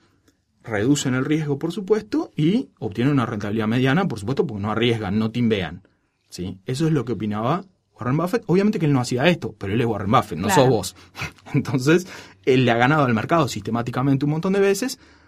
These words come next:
Speaker 1: pero en general los inversores no logran ganar al mercado y ni siquiera los especialistas han ganado al mercado.
Speaker 2: Mm.
Speaker 1: O sea, hay muestras sobre los fondos comunes de inversión más,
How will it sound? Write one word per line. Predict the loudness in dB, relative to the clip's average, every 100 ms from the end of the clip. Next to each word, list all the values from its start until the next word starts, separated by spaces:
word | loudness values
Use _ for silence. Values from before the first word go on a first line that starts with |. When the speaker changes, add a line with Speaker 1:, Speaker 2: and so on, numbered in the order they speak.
| _
Speaker 1:
pero | 0 0
en |
general | 0 0 0 2
los | 2 0
inversores | -2 -2 -2 0
no | 0
logran | 0 0 -2
ganar | -2 -2
al |
mercado | -2 -4 -4 -6 -6
y | -4
ni | -2
siquiera | -2 -2 2 2
los | 2 -2
especialistas | -6 -8 -6 -2 -2 -2 -6
han | -6
ganado | -6
al | -6
mercado. | -4 -2
Speaker 2:
Mm. |
Speaker 1:
O | -2
sea, | -4 -6 -20 -20 _ -4
hay | 0 2
muestras | 0 -2 -4
sobre | -2 -2 -2
los | -2
fondos | 0 0 0
comunes | -4 0 2 2
de |
inversión | 0 -2 -2 0 0 -4
más, | -4 -4 -4